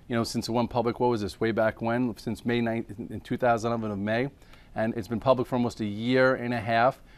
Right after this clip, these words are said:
where now it's starting to break out. Institutions have been accumulating this. There's been times and places to get involved. The last place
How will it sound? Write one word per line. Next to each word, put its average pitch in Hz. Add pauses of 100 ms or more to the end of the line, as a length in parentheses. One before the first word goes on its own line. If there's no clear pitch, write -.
(160)
where 107
now 110
it's -
starting 110
to 117
break 131
out. 170
Institutions 113
have 120
been 135
accumulating 135
this. 92 (180)
There's 104
been 104
times 123
and 131
places 127
to 120
get 135
involved. 131
The 113
last 127
place 170